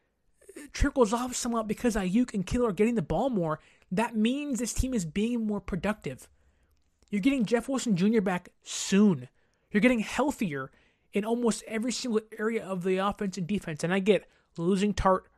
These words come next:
hurts. Having to rely on, uh, Tavon Wilson and, and Talanoa Hufanga, who had a great game on Sunday in his debut as a starter.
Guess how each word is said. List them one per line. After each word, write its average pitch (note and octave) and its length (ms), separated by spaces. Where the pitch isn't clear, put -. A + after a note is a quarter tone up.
hurts. - 340
Having G#3+ 320
to B3 120
rely F3+ 400
on, D#3 280
uh, D3+ 200
Tavon G3 360
Wilson F3 360
and, D3+ 160
and D3+ 120
Talanoa F#3 420
Hufanga, F3 380
who D#3 120
had D3+ 80
a C#3+ 80
great E3 380
game F3 240
on D3+ 160
Sunday D3 460
in E3+ 80
his D3+ 160
debut D#3+ 340
as D3 120
a D3 40
starter. D3+ 400